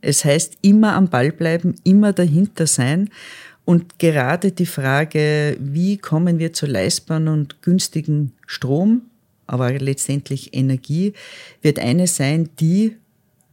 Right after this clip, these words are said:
eine ganz zentrale ist und die uns in Niederösterreich und in ganz Europa in den nächsten Jahren und Jahrzehnten beschäftigen wird.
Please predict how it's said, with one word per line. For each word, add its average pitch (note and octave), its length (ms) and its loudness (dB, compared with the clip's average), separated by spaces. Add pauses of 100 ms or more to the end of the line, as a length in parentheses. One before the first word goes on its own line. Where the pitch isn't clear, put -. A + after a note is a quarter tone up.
(300)
eine D3 560 0
ganz C3 340 -2
zentrale D#3+ 720 -2
ist - 240 -6
und C#3+ 200 -2
die D#3 120 -2
uns D3+ 180 -2
in D3 120 2
Niederösterreich D3+ 880 -2 (520)
und C#3 360 -2
in C#3 220 -4
ganz C3 280 -2
Europa B2+ 460 -2
in C#3 320 -2 (160)
den C3+ 140 2
nächsten C3+ 340 -4
Jahren A#2 400 0
und C3 160 -2
Jahrzehnten B2+ 540 -4
beschäftigen A#2+ 640 -6
wird. D3 300 -6